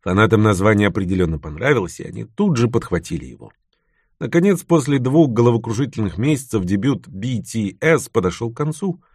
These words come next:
Они не стали сенсацией, для многих это была просто ещё одна хип-хоп-группа. Кого-то оттолкнули их агрессивный имидж и нестандартные тексты, кто-то просто не верил в их успех, потому что они не имели поддержки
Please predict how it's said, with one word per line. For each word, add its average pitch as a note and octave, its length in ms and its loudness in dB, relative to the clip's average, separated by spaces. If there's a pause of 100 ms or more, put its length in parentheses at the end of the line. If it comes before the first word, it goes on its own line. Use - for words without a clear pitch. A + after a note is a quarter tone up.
(380)
Они F3+ 200 2
не G3+ 120 4
стали G3 260 2
сенсацией, - 840 -2
для F2+ 160 -2
многих C3+ 320 0
это A#2 120 -4
была A#2+ 220 2
просто D#3 360 -2
ещё A#2 260 -2
одна A2 260 0
хип-хоп-группа. A2 1000 -4 (460)
Кого-то F3+ 440 4
оттолкнули A#2 600 2
их C3+ 360 -4
агрессивный A2+ 580 -4
имидж A2+ 480 -4
и - 20 -2
нестандартные F#2+ 720 0
тексты, F2+ 480 -12 (200)
кто-то A#2+ 240 2
просто A#2+ 360 0
не A#2+ 160 2
верил B2+ 320 4
в E2 80 -2
их E2+ 140 -6
успех, D#3 480 -2
потому D#2+ 300 -10
что - 160 -10
они F2+ 260 -2
не G2 180 -2
имели G2+ 300 -4
поддержки G#2 800 -4